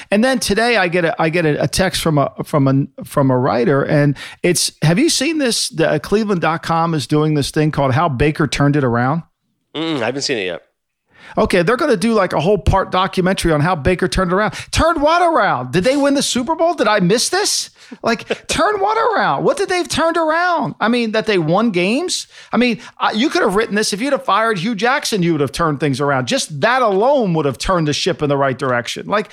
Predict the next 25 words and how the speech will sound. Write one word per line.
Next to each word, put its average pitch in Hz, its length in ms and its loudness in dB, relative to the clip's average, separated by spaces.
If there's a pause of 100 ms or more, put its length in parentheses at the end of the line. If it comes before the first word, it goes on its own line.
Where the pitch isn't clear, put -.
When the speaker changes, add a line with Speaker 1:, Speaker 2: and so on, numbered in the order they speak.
(120)
Speaker 2:
Right. - 100 -8
Speaker 1:
at 214 120 -4
some 370 280 -4
point, 170 380 -2 (240)
they're 254 160 0
getting 214 260 0
so 208 280 -2
carried 190 360 0
away 170 260 0
with 143 220 -2
being 151 280 0
mediocre 160 680 -2 (180)
that 202 140 0
they're 240 200 2
accepting 269 480 -4
it. - 240 -10
You 208 100 -2
know, 208 80 0
that's, 269 340 -2
that's 254 300 -2
the 202 100 -4
problem. 180 360 -2
And 156 80 0
if 160 140 -4
Freddie, 269 280 -2